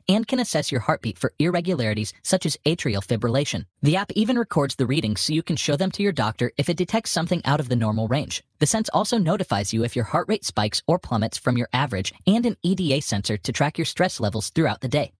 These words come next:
The Sense is also a respectable workout companion thanks to the accurate G P S, a blood oxygen monitor, and a twelve-hour battery life with a continuous G P S.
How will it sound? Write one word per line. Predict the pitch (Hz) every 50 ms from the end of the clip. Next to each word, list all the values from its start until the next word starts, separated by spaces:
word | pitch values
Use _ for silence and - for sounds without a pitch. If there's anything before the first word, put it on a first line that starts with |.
| _ -
The | 170
Sense | - - 240 247 -
is | 220 175 - -
also | 180 214 - - 131 113
a | 107 104
respectable | 110 107 - - - 156 160 - 214 196 220 202
workout | 143 135 139 - 151 - -
companion | - 117 95 - 143 151 135 101 92 98 -
thanks | - 160 180 -
to | - 180
the | 147 143 -
accurate | - 151 156 - 196 214 - 135
G | - 147 147
P | - 165 139 117
S, | 95 101 - - _ -
a | 151 135
blood | 139 147 185 170
oxygen | 123 127 - - 143 120 127 120
monitor, | 110 101 101 101 101 107 120 - _ -
and | - 175
a | 180
twelve-hour | - - 208 220 202 220 214 220 214
battery | 165 156 156 156 135 113 101
life | 98 95 95 - -
with | 131 135 -
a | 139
continuous | - 165 147 - - 208 202 147 110 101 -
G | - - 117 107
P | - 113 110
S. | 120 - - - -